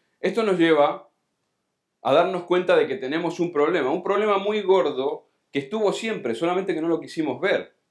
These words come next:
La vida promedio de las empresas en España y en casi todo el mundo es de once años, solo si esas empresas superan la barrera de los cinco primeros años.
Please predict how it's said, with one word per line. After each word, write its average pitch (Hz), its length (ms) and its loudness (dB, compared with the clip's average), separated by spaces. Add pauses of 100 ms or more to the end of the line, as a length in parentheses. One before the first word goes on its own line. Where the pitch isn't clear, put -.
(1700)
La 143 120 4
vida 233 280 2
promedio 175 580 2
de 131 80 0
las 123 180 0
empresas 160 480 -2
en 135 120 -4
España 170 400 0
y 123 80 0
en 117 80 -4
casi 135 280 -6
todo 170 140 2
el 170 120 2
mundo 180 500 2
es 165 100 -2
de 160 120 0
once 180 300 2
años, 101 480 -6
solo 196 680 0 (640)
si - 180 -2
esas 170 240 -2
empresas 175 460 -2
superan 165 680 -2
la 123 160 2
barrera 143 420 4
de 127 120 4
los 120 160 -4
cinco 151 280 -4
primeros 117 460 -4
años. 80 460 -18